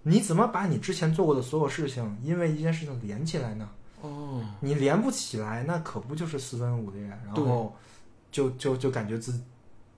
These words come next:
Speaker 1: 就感觉自己不行吗？
Speaker 2: 没错，没错。
Speaker 1: 没有办法。
Speaker 2: 对，是不是等于我训练了半天那件事儿，结果那件事儿在我十八岁以后，它彻底就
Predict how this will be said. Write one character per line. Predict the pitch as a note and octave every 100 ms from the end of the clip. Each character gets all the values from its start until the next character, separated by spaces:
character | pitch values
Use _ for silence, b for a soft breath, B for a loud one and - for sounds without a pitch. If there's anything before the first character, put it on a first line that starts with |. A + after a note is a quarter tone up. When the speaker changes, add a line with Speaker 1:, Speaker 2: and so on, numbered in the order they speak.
| -
Speaker 1:
就 | B2
感 | A2
觉 | A2
自 | A2+
己 | A2
不 | G#2 A2
行 | F#2
吗？ | F2 - -
Speaker 2:
没 | C3+
错， | C3+ D3
没 | B2 A2+
错。 | A#2+ A2+ A2+ - - b b b
Speaker 1:
没 | G3+
有 | C#4
办 | F4 G4
法。 | D#3+ D#3+ - -
Speaker 2:
对， | C4 B3+ B
是 | - A#3+
不 | G#3+
是 | A3+ E3 B B
等 | A#2+
于 | A#2
我 | G3 F3+
训 | - G#3 F#3
练 | F#3
了 | D#3
半 | D3+ E3 D3
天 | G3 F#3+
那 | G3 C#3+
件 | D3+ D3
事 | C#3+ E3+
儿， | A#2 G#2
结 | D3+ G#3
果 | D3+
那 | E3
件 | F#3 F3+
事 | E3+
儿 | D#3+
在 | F3+ E3
我 | C3 A2+ A2 B B B
十 | - - - E3
八 | F3+ F#3+
岁 | F#3+ F#3+ C#3+
以 | A2+
后， | E3+ D3
它 | - F3
彻 | - G3
底 | C3 G#2+
就 | C3